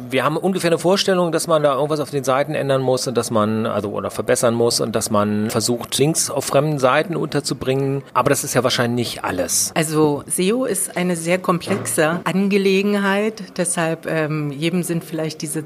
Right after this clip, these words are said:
Speaker 2: circa zweihundert seo-Kriterien im Ohr, die Google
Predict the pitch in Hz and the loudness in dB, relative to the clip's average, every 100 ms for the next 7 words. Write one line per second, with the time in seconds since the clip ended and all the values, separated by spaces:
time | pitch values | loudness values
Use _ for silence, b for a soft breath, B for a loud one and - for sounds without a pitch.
0 | - - 170 170 147 147 - 156 165 151 | -6 -2 -2 2 0 0 -2 0 0 0
1 | - 180 208 - 190 - 175 175 180 180 | 2 2 2 -2 -8 -2 2 2 2 0
2 | 185 160 165 147 165 185 262 254 - 180 | -2 -2 0 4 4 4 0 -6 -8 -10
3 | 160 170 165 165 165 | -8 -8 -2 -2 -2